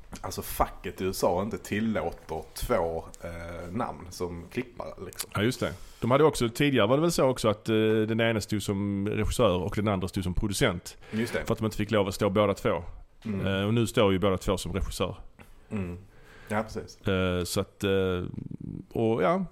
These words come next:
Speaker 2: de har ju haft en, en lång och gedigen karriär ända sedan början av åttiotalet. Har de ju,
Speaker 1: Mm.
Speaker 2: de regidebuterade ju med filmen Blood Simple. Och, eh, har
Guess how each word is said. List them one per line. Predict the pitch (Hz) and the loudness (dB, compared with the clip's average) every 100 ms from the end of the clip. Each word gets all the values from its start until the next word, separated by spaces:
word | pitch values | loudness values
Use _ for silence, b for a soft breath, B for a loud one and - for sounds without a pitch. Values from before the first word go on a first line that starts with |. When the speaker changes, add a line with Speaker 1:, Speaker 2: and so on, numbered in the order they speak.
| - | 0
Speaker 2:
de | 160 147 | 2 6
har | 156 | 6
ju | 143 139 | 6 6
haft | 147 143 | 4 0
en, | 131 127 | 0 0
en | 131 139 | 2 4
lång | 165 117 | 2 2
och | 110 113 | 0 -2
gedigen | 127 127 143 120 | 0 2 4 2
karriär | 113 127 120 | 2 4 4
ända | 127 | 4
sedan | 120 117 | 0 2
början | 131 | 2
av | 120 | 4
åttiotalet. | 135 - 95 90 95 | 2 0 -2 -2 -2
Har | 107 | -2
de | 104 98 | 0 2
ju, | 104 | 0
Speaker 1:
Mm. | 110 113 | 0 -2
Speaker 2:
de | 120 | 0
regidebuterade | 120 117 135 131 107 117 107 | 2 4 4 2 2 4 4
ju | 107 | 4
med | 107 | 2
filmen | 123 110 104 | 2 2 2
Blood | 113 110 - | 4 4 2
Simple. | - 107 90 92 92 - B B B B B | 0 0 0 -4 -6 -12 B B B B B
Och, | 110 98 - | -2 -2 -2
eh, | 98 92 92 90 92 - - - - | 2 4 2 0 -4 -10 -12 -12 -10
har | - 117 113 101 - | -6 -2 -2 -2 -6